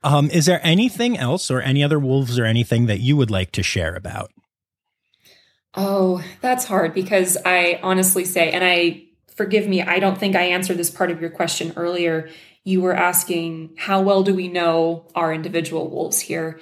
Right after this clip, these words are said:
Speaker 1: Oh, yeah, that's
Speaker 2: And
Speaker 1: right. I did ask that. Good memory.
Speaker 2: Yeah. Um, and I, I wanted to mention that because we have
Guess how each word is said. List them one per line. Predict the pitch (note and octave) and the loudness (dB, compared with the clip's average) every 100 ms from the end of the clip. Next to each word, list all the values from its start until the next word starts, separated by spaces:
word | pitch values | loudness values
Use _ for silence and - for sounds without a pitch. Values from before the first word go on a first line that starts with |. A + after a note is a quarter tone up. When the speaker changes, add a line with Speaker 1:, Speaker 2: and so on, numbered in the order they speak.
| - | -2
Speaker 1:
Oh, | C4 | 0
yeah, | C4+ C#4+ | 2 2
that's | B3+ G#3 G3+ G3 | 2 2 2 2
Speaker 2:
And | |
Speaker 1:
right. | G3 C3 | 2 2
I | |
did | C3 E3 | 2 0
ask | A2 - | -2 -4
that. | G2 F#2 F#2 - | -8 -8 -10 -6
Good | C#4 | -2
memory. | C4 C#4 B3 G3+ | 0 0 0 0
Speaker 2:
Yeah. | F4 D#4 A#3+ F3+ D#3+ | 0 -2 -4 -6 -6
Um, | G#3+ A3 G#3+ G#3 G3+ - - | -4 -2 -2 -2 -4 -6 0
and | A#3+ | 2
I, | A3+ A3 G3+ G3+ | 4 4 0 -2
I | |
wanted | B3 C4+ B3 | -4 -2 0
to | A#3+ | 0
mention | A#3+ A3+ A#3 | 0 0 0
that | G#3 F#3 F#3 | 0 0 -2
because | G#3 G3+ - G#3 G3 F#3+ F#3+ - - | -6 -8 -2 2 4 4 2 -2 -6
we | G3 A3+ B3+ | -8 -4 -4
have | B3+ A#3 G#3 F#3+ F#3+ F#3 - | -4 0 2 4 2 -2 -10